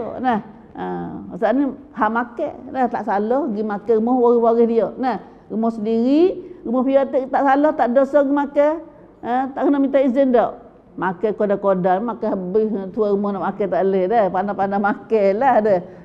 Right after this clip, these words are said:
Ha. Ha, tengok lagi. Atau salahnya kalau seorang membawa mereka makan di rumahnya atau di rumah kerabatnya dan sahabat seandainya. Ha, ni, dah. Boleh pergi makan mana-mana, boleh orang tempat makan sana. Dah.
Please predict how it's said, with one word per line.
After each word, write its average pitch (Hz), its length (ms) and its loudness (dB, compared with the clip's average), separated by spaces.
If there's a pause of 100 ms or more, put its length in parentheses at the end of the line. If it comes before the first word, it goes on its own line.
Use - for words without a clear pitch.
(100)
Ha. 202 100 -8 (2750)
Ha, 202 160 -2
tengok 196 300 0
lagi. 196 280 0 (220)
Atau 285 880 4
salahnya 262 400 4
kalau 277 240 4
seorang 294 300 4
membawa 285 340 2
mereka 285 320 0
makan 285 400 2
di 277 60 2
rumahnya 294 500 2
atau 269 160 2
di 254 80 4
rumah 269 320 2
kerabatnya 254 640 2
dan 240 80 0
sahabat 233 400 2
seandainya. 190 560 0
Ha, 160 460 -6
ni, 175 160 -4
dah. 190 240 -4 (240)
Boleh 226 160 2
pergi 208 100 -2
makan 196 540 -2 (160)
mana-mana, 170 800 -2 (180)
boleh 190 300 -6
orang 202 240 0
tempat - 180 -6
makan 180 240 -6
sana. 165 280 -8 (120)
Dah. 202 220 -2